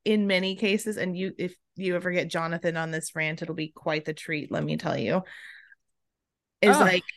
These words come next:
Speaker 1: the bare
Speaker 2: <laughs>
Speaker 1: necessities in life are obscene to try and afford. Like, to, to live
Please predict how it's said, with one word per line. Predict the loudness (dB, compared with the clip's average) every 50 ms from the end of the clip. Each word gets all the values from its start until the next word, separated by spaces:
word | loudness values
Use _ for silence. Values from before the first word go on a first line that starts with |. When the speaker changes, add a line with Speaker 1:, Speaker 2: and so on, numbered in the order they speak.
| -18 -20 _ _ _ _ _ _ -2
Speaker 1:
the | 4 8 8 10
bare | 10 10 10 10 10
Speaker 2:
<laughs> | 8 8
Speaker 1:
necessities | 6 6 4 4 6 4 4 6 4 2 0 -2
in | -4 -2 0 2
life | 4 6 6 4 2 -2 -8 -16 -18 _ _ _ _ 6
are | 6 8
obscene | 8 6 4 4 4 4 4 4 4 4 4 4 4 0 0 -2 -4 -4 -8 _ _ _ _ _ _ _ _ _ _ _ _ _ -6 2
to | 4 4
try | 4 6 6 8 8 8
and | 8 6
afford. | 4 4 0 -4 -4 -2 -4 -4 -6 -8 -12 _ 6
Like, | 10 10 10 10 8 2 -6 -14 _ _ _ _ _ _ _ _ _ _ _ _ _ _ _ _ _ _ 2
to, | 8 10 10 10 10 6 4 0 -6 _ _ _ -20 _ -16 -6 2
to | 4 6 6
live | 6 8 8 8 10 10 10 8 8 6 0